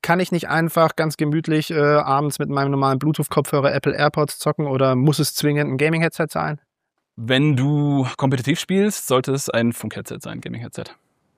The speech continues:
Speaker 1: Gut. Stand heute zwanzig sechsundzwanzig, Kabel oder Funk?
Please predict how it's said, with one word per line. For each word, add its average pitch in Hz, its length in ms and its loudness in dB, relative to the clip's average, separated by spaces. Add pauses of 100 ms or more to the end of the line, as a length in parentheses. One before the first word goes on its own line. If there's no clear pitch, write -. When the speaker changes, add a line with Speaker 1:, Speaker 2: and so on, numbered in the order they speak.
(280)
Speaker 1:
Gut. - 120 -16 (500)
Stand - 420 -2
heute 226 440 2
zwanzig 196 360 -2
sechsundzwanzig, 180 760 -2
Kabel 170 320 2
oder 156 180 4
Funk? 202 400 -4